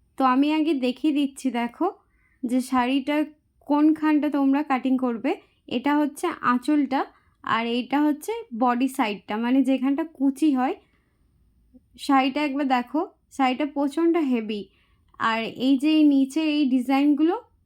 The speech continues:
এই পুরো ডিজাইনটাই আমি লেহেঙ্গার মধ্যে ইউজ করব। আর এই সাইডটা দেখো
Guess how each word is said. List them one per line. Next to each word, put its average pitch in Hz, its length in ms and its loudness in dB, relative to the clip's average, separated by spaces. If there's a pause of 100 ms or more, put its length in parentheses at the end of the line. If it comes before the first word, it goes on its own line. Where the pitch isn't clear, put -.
(240)
এই 254 160 0 (200)
পুরো 302 340 2 (680)
ডিজাইনটাই 302 760 2 (120)
আমি 262 160 4
লেহেঙ্গার 262 540 2
মধ্যে 269 320 0 (200)
ইউজ 240 280 0 (120)
করব। 196 220 -6 (1300)
আর 240 180 0 (260)
এই 302 80 4 (120)
সাইডটা 311 340 0
দেখো 262 320 0